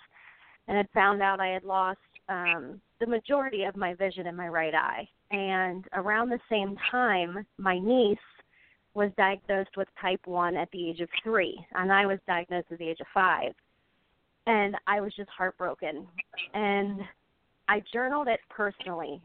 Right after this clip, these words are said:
um, in a dark room, tears in my eyes, just everything I wanted everybody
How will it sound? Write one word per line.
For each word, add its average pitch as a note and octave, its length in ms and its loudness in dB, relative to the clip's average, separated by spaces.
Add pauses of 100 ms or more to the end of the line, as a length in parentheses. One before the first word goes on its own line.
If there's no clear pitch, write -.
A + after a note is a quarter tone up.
(140)
um, F3+ 560 -2
in F#3 140 -4
a E3+ 60 -4
dark G#3+ 400 2
room, G#3 520 -2 (540)
tears B3+ 260 -4
in C4 60 -10
my C#4 180 -4
eyes, F#3+ 600 -4 (260)
just G3 160 -8 (220)
everything A#3+ 720 0
I F#3 160 0
wanted G#3 500 0 (840)
everybody A3+ 640 0